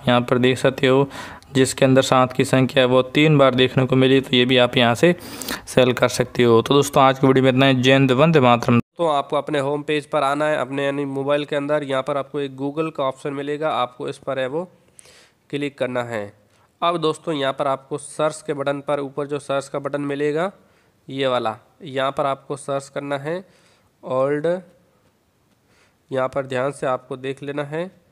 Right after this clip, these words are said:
Speaker 2: ताकि यही आपको सर्च करना है, ताकि आपको इसके बदले में वो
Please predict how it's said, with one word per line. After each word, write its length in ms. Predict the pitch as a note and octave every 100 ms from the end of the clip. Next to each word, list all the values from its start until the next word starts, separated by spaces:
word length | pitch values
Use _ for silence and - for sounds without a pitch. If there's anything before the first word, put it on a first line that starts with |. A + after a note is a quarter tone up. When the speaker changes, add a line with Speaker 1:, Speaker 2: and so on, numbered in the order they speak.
| _ _ _ -
Speaker 2:
ताकि 240 | C3 - C3+
यही 300 | B2+ D3 D#3
आपको 360 | C3+ C3 - C#3
सर्च 360 | - C3+ C#3
करना 240 | - C#3+ C#3
है, 80 | D#3
ताकि 300 | C#3 B2+ C#3+
आपको 320 | C3 B2+ -
इसके 220 | C3 - C#3
बदले 260 | C3 C3
में 200 | C3+ C3 B2+
वो 200 | D#3